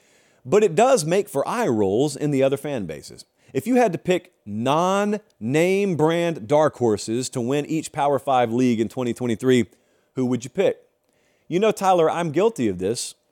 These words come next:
So we run a business here. It's not a charity. So I do talk a lot about the, the name brand schools, if you will. But I always,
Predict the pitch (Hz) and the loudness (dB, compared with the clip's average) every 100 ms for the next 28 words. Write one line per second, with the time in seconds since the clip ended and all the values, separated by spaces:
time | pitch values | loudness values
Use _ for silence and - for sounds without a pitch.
0 | _ _ - 143 139 156 175 113 123 143 | _ _ -2 0 2 0 -2 -2 0 0
1 | 90 78 92 95 107 131 139 - 104 82 | -2 -12 -10 -12 -10 -8 -8 -6 -6 -4
2 | 78 101 123 131 135 160 151 139 135 123 | -6 -4 0 0 0 -2 -2 -2 0 -2
3 | 120 117 110 104 98 82 - 101 98 _ | 0 0 0 -2 -4 -6 -12 -16 -16 _
4 | _ 107 101 117 123 127 113 117 113 107 | _ -14 -8 -4 -2 -2 -2 -2 -2 -6
5 | - 117 104 87 82 78 73 69 - _ | -6 -6 -4 -8 -12 -14 -14 -14 -18 _
6 | _ _ _ _ _ _ _ _ _ _ | _ _ _ _ _ _ _ _ _ _
7 | _ _ _ _ _ _ 113 151 156 175 | _ _ _ _ _ _ 0 4 4 4
8 | 214 240 233 180 | 4 2 0 -4